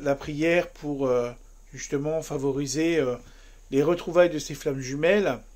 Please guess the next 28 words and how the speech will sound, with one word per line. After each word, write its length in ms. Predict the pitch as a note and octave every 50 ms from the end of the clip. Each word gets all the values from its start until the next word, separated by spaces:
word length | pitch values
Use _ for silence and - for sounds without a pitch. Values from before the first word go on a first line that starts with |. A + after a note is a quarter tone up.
| - - - - - - - -
Voilà, 340 | C#3+ C#3 B2+ B2 B2+ C#3+ E3
si 160 | D#3+ - -
vous 140 | C#3 C3 B2+
avez 80 | C3 B2
besoin 300 | A#2 B2 C3 C3+ D3+ D#3
vraiment 320 | C#3 C3+ C#3 D3 D#3 D#3+
de, 240 | D3+ C3+ A#2+ A#2 - - - - - - - - - -
de 60 | B2+
retrouver 600 | A#2+ A2+ B2+ C#3+ D3 - - - C3 B2+ C#3 D3 D#3+
votre 180 | D3+ C3 A#2+
flamme 300 | - - - C3 B2+ B2
jumelle, 480 | A2+ A2 A2 G#2 G#2 G#2+ A#2+ B2 B2+ B2+ - - - - -
tout 140 | - C#3 -
simplement. 420 | - C3 B2 - C3+ B2+ C3 C#3
Alors 140 | C#3 B2+ B2
moi, 100 | B2 B2+
j'aime 180 | B2 C3+ B2+
pas 160 | A#2+ - D#3 D3+
cette, 340 | - D3+ C3 - - A#2
ce 140 | G#2+ - C#3
terme-là, 460 | C3+ B2+ C3+ B2 B2+ C3 C3 C#3+ D3+
je 360 | D#3 - - C3 A#2+ A2+ A#2+ B2
trouve 280 | A#2+ - - D3 C#3
que 120 | - - B2+
ça 140 | - B2
fait 140 | A2+ - C3
trop 220 | - - - D3+ C#3
commercial. 640 | - D3 B2+ A#2+ A#2 - - - D#3+ E3+ E3+ D#3